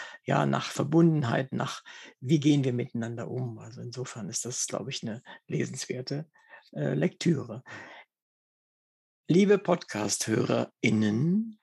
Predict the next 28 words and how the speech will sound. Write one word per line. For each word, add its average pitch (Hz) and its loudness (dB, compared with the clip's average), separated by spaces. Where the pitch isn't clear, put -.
danke, 185 2
dass 147 -2
Sie 135 -6
wieder - -6
bei - -6
uns - -8
waren. - -12
In 175 8
dieser 226 6
Folge 160 4
haben 160 2
wir 147 2
einiges 143 0
über 131 -2
Social - 0
Media, 165 2
menschliche 143 -4
Verbindungen, 147 0
Sekten, 139 -4
alternative 127 -6
Lebensentwürfe, 156 2
aber 202 2
auch 190 2
über 180 0
die 180 0
Vorbehalte 120 -4
dagegen 123 -8
gehört. 117 -4